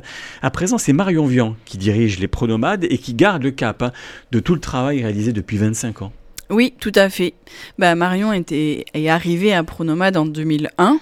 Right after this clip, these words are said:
Speaker 2: donc c'est <laughs> vraiment une continuité puisqu'elle a co-dirigé, euh, Pronomade avec Philippe Saunier de Bourrel durant toutes ces années.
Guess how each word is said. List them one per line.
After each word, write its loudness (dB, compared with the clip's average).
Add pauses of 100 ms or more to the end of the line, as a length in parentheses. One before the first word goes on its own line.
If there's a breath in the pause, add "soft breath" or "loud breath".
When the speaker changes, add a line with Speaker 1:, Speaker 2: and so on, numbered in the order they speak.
Speaker 2:
donc -2
c'est 0
<laughs> -
vraiment 0
une -2
continuité -4
puisqu'elle -8
a -4
co-dirigé, -2
euh, 2
Pronomade -2
avec -6
Philippe -12
Saunier -6
de -6
Bourrel -6
durant -8
toutes -14
ces -2
années. -2